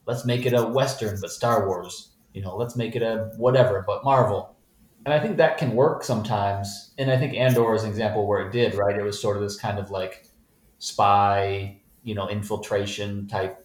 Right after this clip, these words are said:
D story. Like, I, I, yeah, I did. I really liked it. And then, you know, when you s-, it had this sense of, like, micro and macro, right? So you have this really small story with just a few people,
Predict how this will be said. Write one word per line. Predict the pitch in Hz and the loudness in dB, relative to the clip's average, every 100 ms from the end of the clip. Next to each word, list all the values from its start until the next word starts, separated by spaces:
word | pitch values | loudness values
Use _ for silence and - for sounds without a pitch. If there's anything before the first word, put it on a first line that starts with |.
| 110 | -10
D | 107 | -8
story. | 104 - 104 101 101 | -8 0 4 4 4
Like, | 107 | 0
I, | - - - | 0 -2 -2
I, | 151 | -4
yeah, | 151 - 104 | -2 2 2
I | |
did. | 110 139 | 2 2
I | 92 | 0
really | 107 139 120 | 2 2 2
liked | 113 113 | 2 2
it. | 95 - | -2 -6
And | 101 104 | -6 -2
then, | 104 101 98 _ _ _ _ | -2 -4 -10 _ _ _ _
you | 110 | -2
know, | 104 95 | 0 2
when | 104 104 | 0 0
you | |
s-, | 104 - - | -4 -8 -6
it | 113 87 120 | -6 -4 -2
had | 143 151 135 | 4 4 4
this | 131 - | -2 0
sense | 131 139 127 | 0 0 -2
of, | 107 | -2
like, | 104 95 98 - _ _ _ _ - | 0 -2 -4 -14 _ _ _ _ -6
micro | 110 120 123 123 123 | 0 2 2 4 6
and | 113 | 6
macro, | 101 104 - 123 123 131 - | 2 -2 0 2 2 2 -4
right? | 110 113 - | -2 0 0
So | - 107 101 98 98 - - | -2 0 2 2 -2 -12 -12
you | 110 | -2
have | 107 | -2
this | 101 113 | -2 2
really | 127 123 117 | 6 6 4
small | 120 120 120 | 6 6 6
story | 123 113 | 4 2
with | 110 | 2
just | - - | 0 -6
a | |
few | - - 135 127 | -8 -4 -2 -2
people, | 139 127 127 120 117 | -4 0 4 4 2